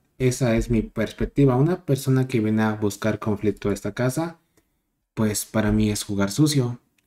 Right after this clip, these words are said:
Y lo que es Serrat menciona, "Para mí no, para mí es exponer las situaciones que uno vive en esta casa". Con lo cual, Romé le dice, "Bueno, aquí cada uno se va a exponer la persona que es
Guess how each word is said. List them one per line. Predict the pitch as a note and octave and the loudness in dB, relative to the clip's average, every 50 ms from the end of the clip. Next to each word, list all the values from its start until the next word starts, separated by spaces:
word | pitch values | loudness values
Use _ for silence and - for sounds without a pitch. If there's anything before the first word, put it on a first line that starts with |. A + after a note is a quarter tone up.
| _ _ _ _ _ _ _ _ _ _ _ _ | _ _ _ _ _ _ _ _ _ _ _ _
Y | - C3+ B2+ | 0 2 4
lo | A#2+ A#2 A2+ - | 4 2 2 2
que | - A#2+ A2 A2 A2 A2 | 2 2 4 4 4 2
es | A2+ - - - - - | 2 -2 -4 -10 -18 -20
Serrat | - - - A#2 A2+ A#2+ A#2 A2+ | -8 -4 -2 0 0 0 0 2
menciona, | A2+ A2 G#2+ A#2+ A#2+ A#2+ A2+ A2+ - | 0 0 0 0 -2 -2 -4 -4 -4
"Para | - A2+ A2 A2 | 0 2 2 2
mí | A#2 A#2+ | 4 4
no, | B2 C#3+ E3 F3 E3+ D#3+ - - _ _ _ _ _ _ _ _ _ _ | 4 2 2 0 -2 -6 -12 -20 _ _ _ _ _ _ _ _ _ _
para | - A2+ A2 A2 A2 A2 | 0 2 4 4 4 4
mí | A2 A#2 A#2+ B2 B2 C3 C#3 - - | 4 4 4 2 0 -2 -4 -6 -2
es | - B2+ B2 B2 C3 | 0 0 0 2 0
exponer | C3 B2+ - - - A#2 A2 A2 A2+ A2 | -2 -2 -4 -4 -2 0 2 2 2 0
las | A#2+ A2+ A2+ | 0 -2 -4
situaciones | A2+ G#2+ A2+ G#2 G2+ A2 A2+ A#2 A#2 A#2 - | -2 -2 -2 -2 -2 0 -2 -2 -2 -4 -4
que | - A2+ A2 G#2+ | 0 0 2 2
uno | G#2+ A2+ A#2 A#2 A2+ G#2+ | 2 2 2 2 0 2
vive | A2 A#2 B2+ B2 A2+ | 2 2 2 2 2
en | G#2 G2+ | 2 0
esta | G2 G2+ - - G2 - | 0 -2 -4 -8 -6 -2
casa". | - D3 D3 D3 C#3 C3 C#3 - - _ _ _ _ _ _ _ _ _ _ _ _ _ _ _ _ _ _ | 0 0 0 2 0 -2 -2 -6 -12 _ _ _ _ _ _ _ _ _ _ _ _ _ _ _ _ _ _
Con | - D3+ D#3 D#3 | 0 2 4 4
lo | D3+ C#3+ C#3+ | 4 2 2
cual, | - C3+ B2+ A#2+ A#2+ A#2+ A#2 A2+ A2 A2 - _ _ _ _ _ _ _ _ _ _ _ _ _ _ _ | 4 4 4 4 4 4 2 0 -4 -6 -10 _ _ _ _ _ _ _ _ _ _ _ _ _ _ _
Romé | A#2+ A#2 A2+ A2+ A2+ A2+ | -2 0 2 2 2 2
le | A2 | 2
dice, | A2 G#2+ - A#2 | 2 0 0 0
"Bueno, | A2 A#2 C#3+ D3+ D#3+ D3+ D3 - _ _ _ _ _ _ _ _ _ _ - | 2 4 4 4 2 0 -4 -8 _ _ _ _ _ _ _ _ _ _ -6
aquí | B2 A2+ - C3 B2 B2+ | -6 -2 0 0 0 2
cada | - B2+ B2 B2 | 2 2 2 2
uno | B2 B2 B2+ B2 A#2 | 2 2 0 0 -2
se | A#2+ A#2+ | -2 0
va | A2+ A2 | 0 0
a | A2 | 0
exponer | G#2+ - - - - A#2 A#2 B2+ C3 C3 C3+ C3+ - _ _ _ _ _ | -2 -4 -8 -6 -2 0 2 2 2 0 0 -4 -10 _ _ _ _ _
la | - C3+ A#2+ A2 G#2+ - | 0 0 2 2 2 0
persona | B2 G#2+ G#2 - A#2+ A2+ A2 G#2+ | 0 -2 0 0 0 0 0 0
que | - - A2+ A#2+ C3+ | -2 0 0 2 2
es | D3+ D3 D3 - _ | 0 0 -4 -8 _